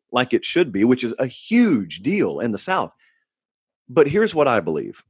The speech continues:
Play the conference championship games. I love it. I mean, that's part of the fabric of modern-day college football. The only thing I've believed, Trey, is the day after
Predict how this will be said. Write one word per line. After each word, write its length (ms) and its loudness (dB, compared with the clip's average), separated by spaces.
Play 260 4
the 100 -2
conference 360 -4
championship 480 -6
games. 320 -12
I 120 -4
love 420 -2
it. 40 -6
I 40 -6
mean, 80 -4
that's 160 -8
part 120 2
of 60 -2
the 60 -4
fabric 400 2
of 80 -10
modern-day 380 0
college 260 -2
football. 380 -6
The 80 0
only 160 0
thing 180 0
I've 300 0
believed, 480 0
Trey, 320 -6
is 300 0
the 100 -8
day 420 4
after 460 0